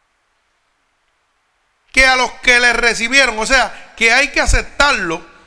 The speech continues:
me está diciendo que es necesario nacer de nuevo, porque la Biblia dice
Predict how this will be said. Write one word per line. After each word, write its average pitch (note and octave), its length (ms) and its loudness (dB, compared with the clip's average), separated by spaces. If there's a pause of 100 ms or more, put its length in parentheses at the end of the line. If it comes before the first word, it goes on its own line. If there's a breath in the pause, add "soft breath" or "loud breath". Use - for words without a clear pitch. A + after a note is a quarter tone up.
(160)
me A#3+ 100 0
está C4 220 0
diciendo C4+ 520 -2
que C4 160 0
es C#4+ 80 -4
necesario C#4+ 1000 -2 (1040 loud breath)
nacer B3 680 0
de C#4 160 0
nuevo, D4 500 -2 (1000)
porque A#3 380 0
la A3+ 160 0
Biblia C#4 440 -2
dice B3+ 800 -6